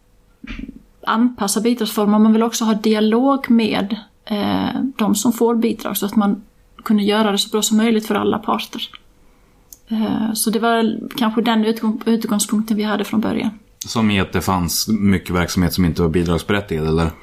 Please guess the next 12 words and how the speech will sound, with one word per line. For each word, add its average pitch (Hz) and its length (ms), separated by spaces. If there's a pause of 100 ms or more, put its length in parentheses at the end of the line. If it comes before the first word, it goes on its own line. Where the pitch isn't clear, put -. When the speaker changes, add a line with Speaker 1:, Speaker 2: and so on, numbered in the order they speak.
(480)
Speaker 1:
Ja, 247 800
eller 233 300 (760)
det 254 160
fanns 269 540
ju... 247 400 (800)
Det 254 140
är 294 40
ju 254 120
alltid 220 340
så 202 180
att 196 200
föreningslivet 196 1000